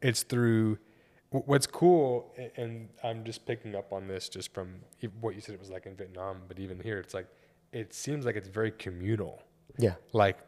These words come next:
Speaker 1: it's like a very, it seems like a very, pretty tight-knit community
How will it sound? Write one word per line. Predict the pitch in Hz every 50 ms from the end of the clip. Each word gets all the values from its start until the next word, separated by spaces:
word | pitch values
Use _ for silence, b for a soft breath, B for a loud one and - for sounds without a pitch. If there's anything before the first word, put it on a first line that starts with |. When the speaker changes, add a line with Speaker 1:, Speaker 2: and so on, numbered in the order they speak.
| - -
Speaker 1:
it's | 120 107 - -
like | 110 -
a | 107
very, | 98 98 101 101 104 104 101 101 95 - -
it | 117 -
seems | - - 123 120
like | 113 -
a | 101
very, | 107 107 107 95
pretty | - - - 123 107 101 98 95 -
tight-knit | - - 110 104 95 113 107 101 92 - _
community | - - 104 98 98 98 101 98 92 87 87 87 98 -